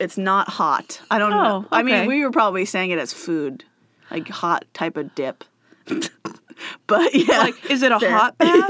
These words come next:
Speaker 2: Is
Speaker 1: <laughs>
Speaker 2: are
Speaker 1: Well, no, I think
Speaker 2: like a
Speaker 1: that we thought
Speaker 2: sauna?
Speaker 1: sheep dip was, like, something you make for the Super Bowl. It's like a dip that you
Speaker 2: Mm.
Speaker 1: eat, is what I'm assuming.
Speaker 2: It's a cold dip.
Speaker 1: Yeah, <laughs> yeah,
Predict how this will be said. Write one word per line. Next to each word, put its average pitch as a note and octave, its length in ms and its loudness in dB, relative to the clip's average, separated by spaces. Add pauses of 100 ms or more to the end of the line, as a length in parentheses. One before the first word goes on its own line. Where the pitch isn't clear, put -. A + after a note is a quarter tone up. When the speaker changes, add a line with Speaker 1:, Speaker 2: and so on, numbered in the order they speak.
Speaker 2:
Is C5 220 2 (220)
Speaker 1:
<laughs> B4 240 2
Speaker 2:
are - 80 -2 (340)
Speaker 1:
Well, C#4+ 120 0
no, C#4 140 2
I A3+ 200 4
think D#4 200 0
Speaker 2:
like B3+ 100 4
a - 20 -2
Speaker 1:
that - 0 -
we C4+ 400 2
thought B3+ 180 4
Speaker 2:
sauna? A3 120 -4
Speaker 1:
sheep A#3+ 260 -2
dip G#3+ 180 -2
was, G3 200 -2
like, F3+ 260 0
something G3 280 -2
you F#3 140 -4
make F#3 240 -2
for F#3 140 -6
the D#3+ 100 -2
Super E3+ 340 -4
Bowl. D3+ 440 -4
It's E3+ 100 -10
like E3+ 160 -4
a D3+ 80 -4
dip D#3+ 320 -6
that F#3 320 -8
you E3+ 160 -4
Speaker 2:
Mm. - 60 -12
Speaker 1:
eat, - 400 -12 (180)
is F3+ 140 -6
what F#3+ 80 -2
I'm E3 80 -4
assuming. E3+ 560 -8 (160)
Speaker 2:
It's G#3+ 160 -6
a F#3 80 0
cold G3 520 -2
dip. - 320 -12
Speaker 1:
Yeah, A3 220 0
<laughs> - 300 2
yeah, - 320 -2